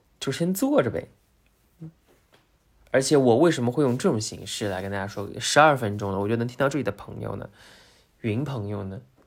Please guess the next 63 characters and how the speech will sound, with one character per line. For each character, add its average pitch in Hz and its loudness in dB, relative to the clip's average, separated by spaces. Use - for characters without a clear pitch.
就 113 -4
真 127 -2
的 107 0
还 101 -2
蛮 101 -6
感 98 -4
谢 110 -4
你 98 -8
们 - -16
的。 - -20
那 127 2
我 117 0
为 147 0
什 135 -4
么 117 -2
会 135 -2
这 135 2
样 147 6
的 113 -4
方 104 -8
式， 104 -8
也 98 -6
不 98 -12
加 127 2
任 135 -2
何 120 -10
的 98 -8
东 107 -10
西？ 113 -10
因 120 -4
为 120 -2
我 101 -4
特 127 -6
别 123 -2
喜 117 -4
欢 101 -8
姜 107 -8
思 - -14
达， 95 -6
因 117 -2
为 120 -4
姜 135 -2
思 151 -8
达 101 -2
也 - -6
这 104 -10
样 101 -10
说 - -12
的 - -14
嘛， 101 -14
就 - -10
瞎 - -6
讲。 - -6
但 147 -2
他 165 -2
讲 127 -2
的 104 -4
比 104 -6
我 117 0
有 107 -2
趣 - -12
多 110 -6
了， 107 -12